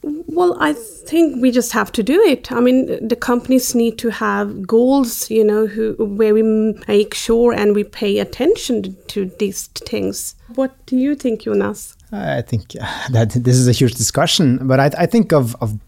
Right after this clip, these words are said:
Speaker 2: digital as a currency, or, or you can think of digital as a basic resource, uh, like, like money. You could, you could go back to a society without money. Well, theoretically you can. You can go back to exchanging farm animals and so on.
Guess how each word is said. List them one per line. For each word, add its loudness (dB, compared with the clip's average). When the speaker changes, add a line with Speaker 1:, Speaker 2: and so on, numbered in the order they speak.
Speaker 2:
digital 0
as -2
a -4
currency, -8
or, -4
or 0
you 4
can 2
think 0
of 2
digital 2
as -2
a 2
basic 0
resource, 2
uh, -2
like, -4
like 0
money. 2
You -10
could, 0
you 4
could 2
go 4
back 0
to 0
a 0
society 0
without 2
money. 4
Well, -2
theoretically -4
you -4
can. 0
You 2
can -2
go 0
back -2
to -4
exchanging -2
farm -2
animals -2
and 2
so 2
on. 2